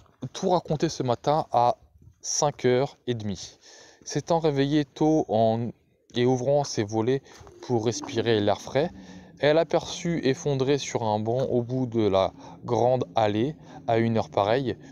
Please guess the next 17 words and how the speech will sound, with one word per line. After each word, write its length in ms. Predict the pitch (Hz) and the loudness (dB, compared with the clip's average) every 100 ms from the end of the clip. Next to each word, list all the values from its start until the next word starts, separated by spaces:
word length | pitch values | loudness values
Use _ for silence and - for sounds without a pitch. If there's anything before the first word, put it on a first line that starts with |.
| - | -16
tu 160 | - | -6
imagines ? 520 | 113 107 101 160 113 80 - - - - 131 - | -2 -2 -2 -2 -4 -6 -12 -20 -20 -20 -18 -2
Et 280 | 135 135 - - | 2 2 0 -4
la 160 | 123 123 | 0 0
veille 260 | 120 151 147 | 2 2 2
au 80 | |
soir, 480 | - - 147 156 - - - - - | 0 0 2 0 -4 -16 -20 -20 -8
il 180 | 156 151 | -6 -4
s'était 420 | - 156 - 143 | -4 -4 -2 -4
dit, 340 | 123 151 190 - - - | -2 -4 -4 -8 -18 -20
souffrant, « 640 | - 147 - - 139 170 - - - - - - - - - - - - - - - - - - _ _ - - - - - - | -12 -8 -8 -2 0 -2 -8 -20 -20 -20 -20 -20 -20 -20 -20 -20 -20 -20 -20 -20 -20 -20 -20 -20 _ _ -20 -20 -20 -18 -20 0
Elle 160 | 151 175 | 4 6
a 60 | |
enfilé 360 | 190 165 180 175 | 4 2 0 2
quelques 320 | 175 147 - | 2 -2 2
vêtements 640 | 127 107 127 - 123 143 - | 2 2 0 0 2 2 2
et 220 | 123 113 | 2 2